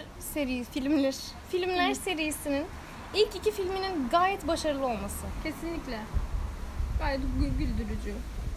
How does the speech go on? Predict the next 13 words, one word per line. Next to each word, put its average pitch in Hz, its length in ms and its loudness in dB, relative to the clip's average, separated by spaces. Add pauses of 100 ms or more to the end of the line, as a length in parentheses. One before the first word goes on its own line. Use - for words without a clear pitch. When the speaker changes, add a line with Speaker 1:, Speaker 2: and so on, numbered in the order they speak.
(300)
Speaker 1:
Ay, 240 140 -2
Speaker 2:
E, 254 40 -4
Speaker 1:
seviyoruz. 220 420 -2
Speaker 2:
e, 269 40 0
etkileyici, 247 760 -2 (340)
e, 220 180 -2 (180)
küçük - 280 -6
şakalardan 240 680 -4 (120)
oluşan. 226 340 -8 (920)
Speaker 1:
Evet. 208 220 -2 (260)
Speaker 2:
Hatta 277 440 0
ve 269 100 0
hatta 269 400 -2